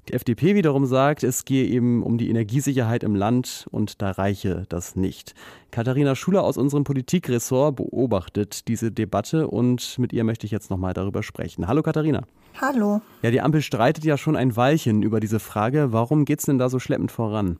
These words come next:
Speaker 2: Ja, die beiden haben sich eben verhakt. F D P und Grüne haben beide Maximalforderungen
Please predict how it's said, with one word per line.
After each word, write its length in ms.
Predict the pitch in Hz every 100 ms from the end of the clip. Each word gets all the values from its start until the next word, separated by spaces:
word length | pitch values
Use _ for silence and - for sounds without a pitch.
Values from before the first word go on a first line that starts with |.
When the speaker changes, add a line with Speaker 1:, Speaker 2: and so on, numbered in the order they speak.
| _
Speaker 2:
Ja, 220 | 254 254
die 120 | 226
beiden 600 | 208 214 226 254 247 240
haben 300 | 220 226 240
sich 260 | 226 226 -
eben 340 | 233 226 214 214
verhakt. 880 | - 220 - 202 233 - - - - -
F 220 | 220 -
D 100 | 220
P 180 | - 220
und 140 | 208
Grüne 320 | 214 226 240
haben 240 | 214 214 208
beide 240 | 202 208
Maximalforderungen 1400 | 208 202 - 202 185 196 254 - 233 220 226 220 214